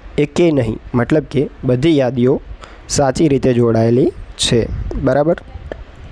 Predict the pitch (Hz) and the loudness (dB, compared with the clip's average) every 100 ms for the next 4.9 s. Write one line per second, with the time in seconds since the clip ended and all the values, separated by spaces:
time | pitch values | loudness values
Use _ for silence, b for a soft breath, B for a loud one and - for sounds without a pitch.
0 | - - - B B B B B - 131 | -18 -20 -16 B B B B B -4 0
1 | 131 143 147 135 139 139 131 139 120 - | 2 4 2 2 0 2 2 2 0 -4
2 | - 139 147 135 135 135 185 - - - | 0 2 4 2 2 0 -2 -4 -14 -18
3 | - 123 131 139 156 - - 113 123 117 | -4 0 2 4 2 -2 -8 -2 0 2
4 | 131 160 - - - - 135 117 | 2 0 -2 -10 -10 0 2 2